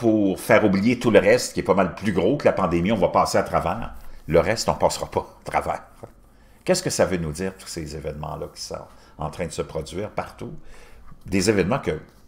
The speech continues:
même depuis trois à cinq ans, qui sont en multiplication, que moi, j'ai jamais vu de toute ma vie. Puis vous non plus. Et on va aller voir ça. Ben, on n'ira pas vraiment les voir. Je vais vous laisser tout ça dans la boîte de description. Naturellement, des fois, c'est pour des raisons, euh,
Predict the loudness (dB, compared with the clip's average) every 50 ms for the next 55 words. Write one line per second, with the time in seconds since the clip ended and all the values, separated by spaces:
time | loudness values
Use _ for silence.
0 | _ _ 2 6 8 8 8 6 4 0 -2 -2 -2 -4 -4 -4 -6 -8 -6 2
1 | 6 8 8 8 6 4 0 0 0 0 0 0 -2 -2 -2 -6 -10 -16 -20 -20
2 | -20 -20 -20 -20 _ _ _ _ _ _ _ _ -20 -10 -6 -4 0 2 2 4
3 | 2 2 0 -2 -2 2 4 4 4 4 2 -2 -2 -2 4 8 10 10 10 8
4 | 4 2 2 2 0 -2 -6 -12 -20 _ _ _ _ _ _ -20 -20 -20 -20 -14
5 | -2 2 2 4 4 4 2 2 2 0 2 2 2 0 0 0 0 -4 -4 -8
6 | -14 -16 -16 -14 -10 -10 -10 -8 -10 -12 -10 -10 -12 -12 -12 -16 -18 -18 -18 -18
7 | -16 -10 -8 -6 -6 -2 -2 0 0 -2 -2 -6 -8 -12 -14 -18 -18 -20 -20 -20
8 | -20 -20 -20 -20 -20 -16 -14 -14 -12 -12 -12 -12 -12 -12 -12 -14 -16 -16 -16 -18
9 | -20 -20 -20 -20 -20 -20 -20 -20 -20 _ -20 -10 -2 2 4 6 6 6 6 6
10 | 6 6 6 4 2 0 0 4 4 4 4 6 6 6 6 6 6 4 6 6
11 | 6 6 8 10 10 10 10 8 6 2 -2 2 4 4 4 4 2 2 2 2
12 | 2 2 2 2 2 4 4 2 2 2 2 0 0 0 -4 -6 -4 0 2 2
13 | 4 4 4 4 4 4 2 0 -2 -6 -6 -8 -8 -10 -10 -8 -6 -6 -6 -4
14 | -6 -8 -8 -8 -8 -6 -4 -4 -4 -4 -6 -8 -8 -10 -12 -10 -10 -10 -10 -8
15 | -8 -6 -6 -8 -8 -8 -10 -10 -10 -10 -12 -12 -14 -14